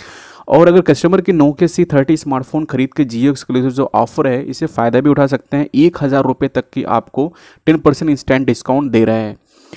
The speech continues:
इसमें जो सारे जो पन्द्रह दिन के यूजर्स के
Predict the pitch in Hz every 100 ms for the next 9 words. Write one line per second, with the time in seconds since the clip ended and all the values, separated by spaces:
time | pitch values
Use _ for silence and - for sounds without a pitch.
0 | _ _ _ 151 202 208 196 208 208 -
1 | _ _ - - 147 185 170 147 - 139
2 | 143 165 135 123 127 131 160 160 175 160